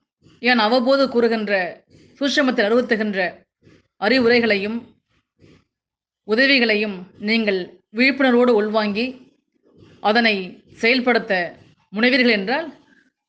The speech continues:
உங்களுடைய வாழ்க்கை மிக சிறப்பாக,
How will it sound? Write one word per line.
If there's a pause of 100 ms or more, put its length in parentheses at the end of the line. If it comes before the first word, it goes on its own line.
(220)
உங்களுடைய
வாழ்க்கை (1300)
மிக
சிறப்பாக,